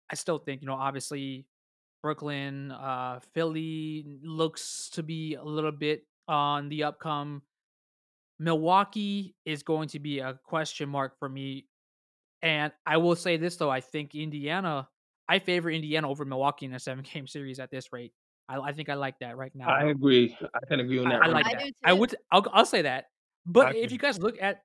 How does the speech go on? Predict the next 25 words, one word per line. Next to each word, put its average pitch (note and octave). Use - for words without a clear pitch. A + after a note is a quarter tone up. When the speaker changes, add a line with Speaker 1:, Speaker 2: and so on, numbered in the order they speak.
Speaker 1:
if F#3
you G#3
look A#3
at D4+
the B3
Eastern G3+
Conference, D#3
though, C3+
it, G3+
it F#3+
has A3
really G3+
rounded D#3+
out, D3+
ex-, D#3+
ex-, D#3
except F3+
the D3
Heat, C3+
guys, B2+
you E3+
know, C3+
not D3
to D3+
knock C3+